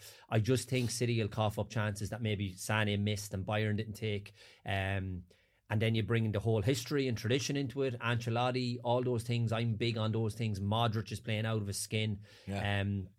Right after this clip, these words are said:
Speaker 2: Cruz signed another
Speaker 1: I
Speaker 2: deal.
Speaker 1: actually, I remember
Speaker 2: Yeah.
Speaker 1: uh, tweeting about it at the time th-, when the quarterfinals, when they had basically effectively had them won after the first legs, and just saying, "This is gonna be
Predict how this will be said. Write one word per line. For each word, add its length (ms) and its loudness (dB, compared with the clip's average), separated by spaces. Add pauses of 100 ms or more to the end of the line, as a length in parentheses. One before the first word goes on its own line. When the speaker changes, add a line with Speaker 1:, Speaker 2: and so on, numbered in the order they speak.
Speaker 2:
Cruz 260 2
signed 240 2
another 300 2
Speaker 1:
I 60 6
Speaker 2:
deal. 100 12
Speaker 1:
actually, 220 6
I 40 8
remember 300 8
Speaker 2:
Yeah. 80 6
Speaker 1:
uh, 40 0
tweeting 340 2
about 180 4
it 40 -2
at 80 -6
the 60 -6
time 360 2
th-, 120 -8
when 260 -4
the 100 -2
quarterfinals, 720 2
when 80 0
they 80 0
had 240 0
basically 320 -4
effectively 400 -4
had 100 -6
them 100 -6
won 160 -2
after 220 -8
the 60 -10
first 260 -8
legs, 220 -8 (280)
and 140 -4
just 140 -6
saying, 180 -4
"This 180 -2
is 80 -6
gonna 220 -6
be 220 -8